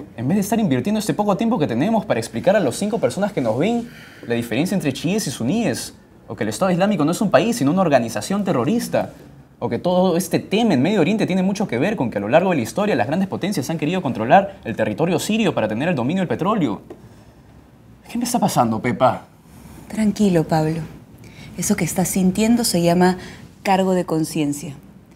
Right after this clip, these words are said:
Speaker 2: Y le ocurre a nueve de cada diez periodistas de nuestro país que ingresan a formar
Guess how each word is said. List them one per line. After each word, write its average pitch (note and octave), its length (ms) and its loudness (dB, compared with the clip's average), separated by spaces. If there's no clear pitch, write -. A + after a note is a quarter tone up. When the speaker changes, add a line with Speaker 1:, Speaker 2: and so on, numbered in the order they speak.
Speaker 2:
Y E3 60 -8
le E3 140 2
ocurre A3 420 0
a D#3+ 220 4
nueve E3 460 2
de D3 160 -4
cada E3 320 2
diez F#3 240 0
periodistas D#3 560 -4
de D#3+ 80 -6
nuestro D3+ 300 -6
país F3+ 340 -4
que A3 80 -8
ingresan A3 640 2
a D3+ 60 -4
formar F3 480 0